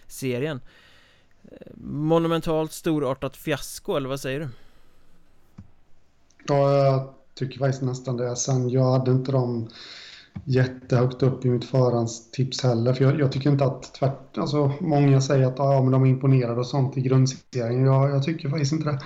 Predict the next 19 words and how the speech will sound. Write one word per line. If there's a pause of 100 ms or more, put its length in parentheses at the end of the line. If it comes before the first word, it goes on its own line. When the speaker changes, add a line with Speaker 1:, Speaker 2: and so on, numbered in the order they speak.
(500)
Speaker 2:
det.
Eh,
att,
sen
gick
de
och
vann
serien
ändå. (360)
Eh, (840)
visst,
det
är
väl
starkt,
men...
Eh, (1200)
eh,